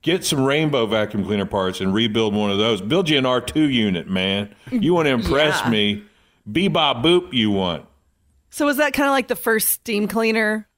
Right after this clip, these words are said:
Speaker 2: or
Speaker 1: No,
Speaker 2: something?
Speaker 1: it was, it was just a vacuum cleaner that had water in it. I cannot believe that you two
Speaker 2: Well,
Speaker 1: don't
Speaker 2: that
Speaker 1: know about
Speaker 2: sounds
Speaker 1: the
Speaker 2: stupid.
Speaker 1: rainbow vacuum cleaner.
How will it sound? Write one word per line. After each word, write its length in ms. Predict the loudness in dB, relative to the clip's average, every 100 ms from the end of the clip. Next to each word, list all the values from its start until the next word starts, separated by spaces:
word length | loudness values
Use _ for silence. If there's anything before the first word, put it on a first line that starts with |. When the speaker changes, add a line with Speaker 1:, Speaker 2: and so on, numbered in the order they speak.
| _ _
Speaker 2:
or 120 | -8 -2
Speaker 1:
No, 0 |
Speaker 2:
something? 420 | 0 2 2 0
Speaker 1:
it 80 | 0
was, 260 | 0 -2 -4
it 80 | -2
was 180 | -2 -2
just 400 | -2 -2 -2 -4
a 40 |
vacuum 460 | -2 -2 -2 -4 -2
cleaner 260 | -2 0
that 140 | 0 0
had 180 | -2 -2
water 300 | -2 0 -2
in 80 |
it. 100 | -4 -8 -20 -20 -12 -8
I 100 | -6
cannot 380 | -2 -2 -2
believe 500 | -2 0 0 2 0
that 100 | -2
you 200 | -2 -2
two 160 | -2 -4 -2
Speaker 2:
Well, 100 | -2
Speaker 1:
don't 80 | 0
Speaker 2:
that 60 |
Speaker 1:
know 60 | -2
about 60 | -2 -2
Speaker 2:
sounds 20 |
Speaker 1:
the 40 | -2
Speaker 2:
stupid. 80 | -2
Speaker 1:
rainbow 420 | 0 0 0 -2
vacuum 520 | -2 -2 -4 -2 -4 -4
cleaner. 320 | -4 -6